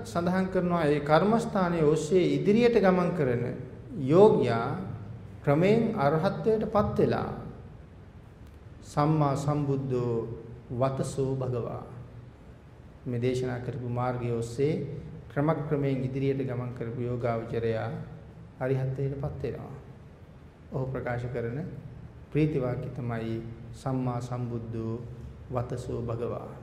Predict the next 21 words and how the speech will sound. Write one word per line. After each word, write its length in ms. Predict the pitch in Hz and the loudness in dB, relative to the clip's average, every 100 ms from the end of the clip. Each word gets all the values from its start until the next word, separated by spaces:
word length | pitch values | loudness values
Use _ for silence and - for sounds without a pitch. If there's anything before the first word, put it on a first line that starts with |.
| - - - - - | -16 -16 -18 -14 0
භාග්‍යවතුන් 640 | 131 143 143 143 135 123 | 6 6 6 4 2 -2
වහන්සේ 560 | 120 127 127 127 120 113 113 - - - | -2 -4 -4 -4 -2 -2 -4 -10 -14 -6
ඒ 180 | 143 131 | 0 2
කාන්තේන්ම 800 | 131 131 156 175 - 151 139 127 | 2 2 4 4 2 0 2 0
සම්මා 460 | 131 - 131 127 123 | -2 -4 -4 -4 -6
සම්බුද්ධයි 760 | - 127 123 123 123 127 151 147 | -4 -4 -4 -6 -4 -2 -2 -2
කියලා 380 | - 113 110 110 - - - | -2 -2 -2 -6 -10 -14 -12
විශේෂ 520 | 127 123 - 160 170 190 | -4 -2 2 2 2 0
ප්‍රශංසාවක් 720 | - 131 135 131 123 117 120 | -2 -2 -4 -4 -6 -6 -8
කරනවා. 440 | - - - - - - - - - - | -10 -10 -10 -12 -14 -14 -16 -18 -16 -8
මොකද 240 | - 131 120 | -2 0 0
මට 340 | 120 127 127 175 175 - - - - | 2 2 2 0 0 -8 -12 -14 -2
මේ 200 | 135 131 | 0 2
සංසාරයෙන් 720 | 135 151 - 151 139 131 127 | 4 2 2 2 2 0 0
මිදෙන්න 460 | 127 135 156 147 | 0 4 4 4
ඕනේ 380 | 135 127 127 123 - - - - - - - | 2 2 0 -2 -6 -10 -12 -14 -16 -16 -10
ක්‍රමය, 360 | - 160 160 120 113 - - - - - - - | 2 4 6 2 0 -4 -8 -8 -12 -12 -14 -8
මම 240 | 139 139 147 131 | 0 2 4 4
මිදෙන 360 | 143 143 160 139 | 2 2 2 2
ගැලවෙන 440 | 131 143 156 147 139 | 4 6 6 4 2
පිළිවෙල 480 | 165 175 160 117 | 2 4 6 4